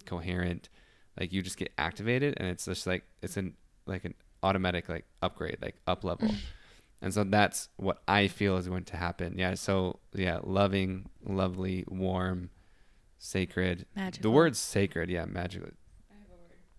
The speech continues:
Speaker 1: Belle, word.
Speaker 3: My word is safe.
Speaker 1: Safe. Yeah.
Speaker 3: There's incredible safety.
Speaker 1: Mm-hmm.
Speaker 3: Safe space, safe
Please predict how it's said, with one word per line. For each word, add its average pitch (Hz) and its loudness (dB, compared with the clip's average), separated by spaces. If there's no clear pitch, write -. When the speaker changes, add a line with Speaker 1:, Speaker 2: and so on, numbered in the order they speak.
Speaker 1:
Belle, 87 0
word. 90 0
Speaker 3:
My 214 0
word 220 -2
is - -10
safe. - -12
Speaker 1:
Safe. - -6
Yeah. 85 -4
Speaker 3:
There's 214 -14
incredible - -10
safety. - -12
Speaker 1:
Mm-hmm. 90 -2
Speaker 3:
Safe 196 -6
space, - -8
safe - -12